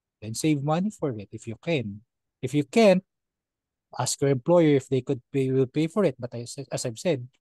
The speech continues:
dahil hindi nga cyber yung work mo, they most likely won't. So maybe you could look for other employers that could pay it for you. Ask mo sa interview, di ba? Tanong mo,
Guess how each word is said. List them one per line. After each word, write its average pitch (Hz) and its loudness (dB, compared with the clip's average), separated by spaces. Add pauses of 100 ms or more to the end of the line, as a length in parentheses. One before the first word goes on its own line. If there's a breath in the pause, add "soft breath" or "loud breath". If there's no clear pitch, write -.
(220)
dahil 147 2
hindi 156 0
nga 156 -2
cyber 139 0
yung 135 -4
work 196 -4
mo, 131 -10
they 123 -6
most 127 -10
likely 117 -6
won't. 139 -2
So 127 -4
maybe 185 4
you 160 4
could 143 0
look 147 0
for 135 2
other 123 0
employers 143 0
that - -14
could 117 -8 (1120)
pay 131 2
it - -10
for 165 0
you. 127 0
Ask - -4
mo 226 -2
sa 226 -2
interview, 220 2 (400)
di 131 -6
ba? 147 -4 (120)
Tanong 208 2
mo, 151 2